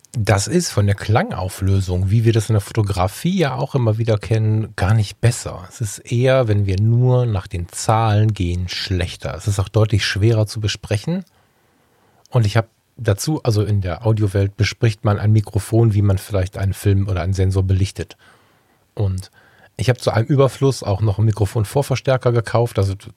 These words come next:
so ein Mikrofon, so ein dynamisches Mikrofon braucht noch eine Verstärkung. Und da hab ich mir einen gekauft, der,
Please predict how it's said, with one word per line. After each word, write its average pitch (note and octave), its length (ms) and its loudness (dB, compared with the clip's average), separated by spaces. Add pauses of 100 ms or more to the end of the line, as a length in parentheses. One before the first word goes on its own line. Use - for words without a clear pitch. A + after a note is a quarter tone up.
(160)
so - 220 -10
ein F#2+ 60 0
Mikrofon, G#2 600 2
so F#2 80 0
ein F2+ 140 -4
dynamisches C3 560 0
Mikrofon B2 500 -2
braucht - 340 -2
noch G2+ 120 0
eine F#2+ 160 -2
Verstärkung. - 840 -2 (1160)
Und A#2 260 2
da G2+ 80 2
hab A#2 80 0
ich A#2+ 140 -2
mir G#2+ 100 -2
einen A#2+ 180 -2
gekauft, A#2+ 520 -2
der, G#2 340 0